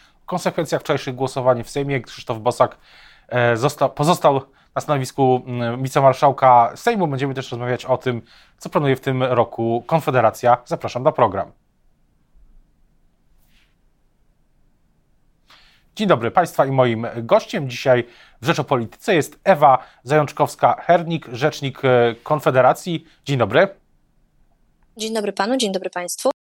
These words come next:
Speaker 1: Właśnie zacznijmy może od tego wczorajszego głosowania. E, jaki jest pani taki pierwszy, pierwszy komentarz do, do tego, że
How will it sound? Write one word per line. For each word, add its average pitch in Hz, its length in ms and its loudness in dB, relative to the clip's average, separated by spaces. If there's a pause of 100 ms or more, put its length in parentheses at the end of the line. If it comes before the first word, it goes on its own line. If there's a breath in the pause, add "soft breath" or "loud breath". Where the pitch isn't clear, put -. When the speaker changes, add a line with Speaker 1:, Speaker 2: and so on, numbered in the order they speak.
(460)
Speaker 1:
Właśnie 233 160 -10
zacznijmy 277 260 -2
może 180 140 4
od 170 100 0
tego 139 520 6
wczorajszego 151 420 0
głosowania. 127 720 0 (400 soft breath)
E, 123 260 2 (360)
jaki 202 240 -4
jest 180 140 -2
pani 156 140 -2
taki - 160 -18
pierwszy, 147 340 -6
pierwszy 139 260 -8
komentarz 131 560 0
do, 123 240 6
do 117 140 -8
tego, 117 300 -4
że 110 240 -6